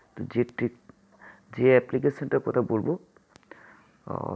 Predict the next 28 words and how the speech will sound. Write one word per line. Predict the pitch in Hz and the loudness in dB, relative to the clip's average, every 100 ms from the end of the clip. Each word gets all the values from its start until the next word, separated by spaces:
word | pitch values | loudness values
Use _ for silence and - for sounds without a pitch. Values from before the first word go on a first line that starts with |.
| - | -2
তার | 110 113 | 2 2
আগে | 113 | 0
আমি | 120 | -2
বলে | 110 113 | 0 0
দিচ্ছি, | 117 107 - 139 - | 0 -2 -6 -8 -8
প্রমাণ | - 101 101 98 | -8 -6 -4 -4
আমি | 98 101 | -4 -6
দেখিয়ে | 98 - 110 | -8 -4 -4
দিচ্ছি, | 104 - - 185 185 _ _ - | -4 -6 -10 -10 -10 _ _ -14
আহ, | 92 90 92 95 - _ _ - - _ | -10 -10 -10 -14 -18 _ _ -20 -20 _
তোমাদের | - 104 104 | -6 -2 -2
সামনে | - 98 87 90 | -4 -8 -8 -6
আমি। | 92 90 151 _ _ _ - - - - - - - - - _ | -8 -8 -12 _ _ _ -20 -20 -20 -20 -20 -20 -20 -20 -20 _
একটা | 104 120 - - - 151 139 | -2 -2 -6 -18 -2 4 6
রেফার | 123 120 131 120 | 4 2 -4 -2
করলে | 131 127 | 0 0
পাঁচ | - 98 104 - | -2 -4 -6 -6
টাকা, | 104 - 190 214 _ _ _ _ _ - | -6 -4 -6 -8 _ _ _ _ _ -8
তুমি | 113 107 | -6 -4
যদি | 107 | -4
কাউকে | 117 110 101 113 | 2 2 2 0
রেফার | 101 98 117 | -2 -2 -4
করো, | - 117 101 160 - - | -2 0 0 -2 -6 -14
তুমি | 120 107 | -10 -8
পাঁচ | 107 107 | -8 -8
টাকা | - 120 | -6 -4
পাবে, | 120 151 - - - - - - - - - | -4 -4 -8 -16 -20 -20 -20 -20 -20 -20 -8
আর | 90 87 85 82 | -6 -4 -6 -8